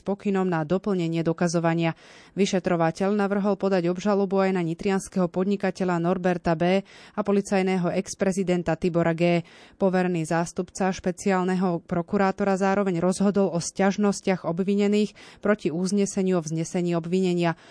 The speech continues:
O spôsobe rozhodnutia bude informovať až po doručení uznesenia oprávneným osobám.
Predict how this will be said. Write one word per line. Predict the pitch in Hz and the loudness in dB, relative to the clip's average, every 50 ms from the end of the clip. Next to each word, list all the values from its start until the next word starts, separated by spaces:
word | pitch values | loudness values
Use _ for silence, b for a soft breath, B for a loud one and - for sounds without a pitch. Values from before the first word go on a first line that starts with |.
| B B B B | B B B B
O | - | -4
spôsobe | 190 - - 190 185 180 - 185 160 165 | -4 -2 -2 -2 -2 0 0 -2 -2 0
rozhodnutia | 156 165 180 175 196 208 202 208 202 202 - - 196 185 | 0 0 0 0 0 0 2 2 0 0 0 0 -2 0
bude | 180 180 165 160 | 0 0 0 0
informovať | 160 180 185 - 220 202 196 196 185 185 180 170 170 160 | 0 -2 -2 -2 0 0 2 2 2 2 2 0 0 -2
až | - - - | -4 -4 -4
po | 175 160 156 | -4 -2 0
doručení | 170 175 190 202 202 - 214 196 190 196 | 0 0 0 0 -2 0 0 0 2 2
uznesenia | 185 185 165 185 180 170 - - 180 175 165 156 151 | 0 0 0 -2 -2 -2 -2 -2 -2 0 0 -2 -2
oprávneným | 185 - 190 170 156 151 156 156 151 156 156 - 160 | -2 0 0 0 2 0 0 -2 -2 -4 -4 -4 -6
osobám. | 147 - - 170 156 160 160 160 160 160 | -6 -6 -4 -2 0 0 0 0 0 -2